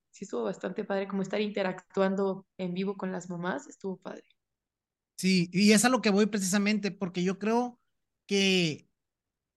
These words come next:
Speaker 2: si tú escuchas, voy, voy a suponerlo, yo, yo desde la perspectiva de papá, porque mamá no soy, ¿no? Pero papá.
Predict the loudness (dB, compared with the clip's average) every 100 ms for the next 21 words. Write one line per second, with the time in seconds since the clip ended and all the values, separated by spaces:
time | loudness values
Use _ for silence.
0 | _ -8 0 2 4 4 4 4 4 6
1 | 4 2 -10 -20 _ -6 -2 0 4 4
2 | 2 2 2 4 2 0 -2 -4 -4 -2
3 | 0 0 0 -6 -4 2 2 2 2 2
4 | 2 0 2 2 2 2 0 -2 -4 -4
5 | -6 -6 -6 -6 -6 -4 -4 -6